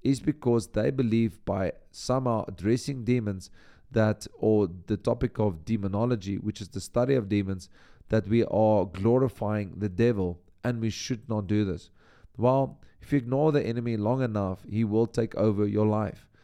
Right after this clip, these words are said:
He simply wants to ruin you. Why? Because you have everything that he once had. He had a place once in the heavens. He, it has been lost. Now you and I have been positioned in Christ Jesus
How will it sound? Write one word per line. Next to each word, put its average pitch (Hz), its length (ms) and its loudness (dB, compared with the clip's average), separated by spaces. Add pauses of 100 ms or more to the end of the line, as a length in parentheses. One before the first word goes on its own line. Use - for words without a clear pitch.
(200)
He 123 100 -2
simply 127 540 0
wants 110 380 -4
to 113 120 0
ruin 110 320 0
you. 85 200 -8 (120)
Why? 101 420 -2 (340)
Because 107 520 0
you 147 180 4
have 117 320 0
everything 120 520 -2
that 113 120 0
he 113 80 0
once 98 320 -4
had. 101 340 -2 (480)
He 113 180 2
had 120 260 2
a 139 60 4
place 120 380 2
once 104 320 -4
in 120 180 -6
the 117 80 0
heavens. 107 480 -2 (120)
He, 98 240 -2 (100)
it 107 140 -2
has 101 340 -2
been 110 180 -4
lost. 107 400 -4 (440)
Now 107 120 2
you 107 240 2
and 135 120 2
I 117 160 0
have 107 200 0
been 113 160 -2
positioned 110 600 -2
in 139 240 -10
Christ 101 480 -2
Jesus 101 380 -2